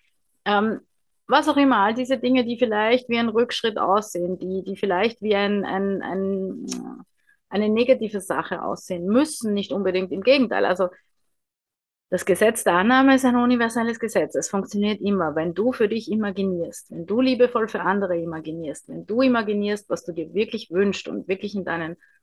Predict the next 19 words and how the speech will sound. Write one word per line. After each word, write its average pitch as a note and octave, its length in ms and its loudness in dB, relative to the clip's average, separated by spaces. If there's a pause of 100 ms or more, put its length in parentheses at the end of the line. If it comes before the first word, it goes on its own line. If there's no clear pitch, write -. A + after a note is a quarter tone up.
(120)
Wunschzustand A3 1400 -2 (120)
dich F#3+ 160 -6
hineinfühlst, F3 840 -2
ja, F#3 180 0
und F#3 160 -6
schaust, F#3+ 420 -4
was, - 360 -4
was F#3+ 180 -2
gehört G3+ 320 0
denn G3 140 -4
da F#3 100 0
alles F#3 200 -2
dazu G3+ 300 -4
und G3 180 -4
wer F#3 120 2
bin A#3+ 280 2
ich, A3 200 -4
wenn G3 180 -2
ich - 220 -6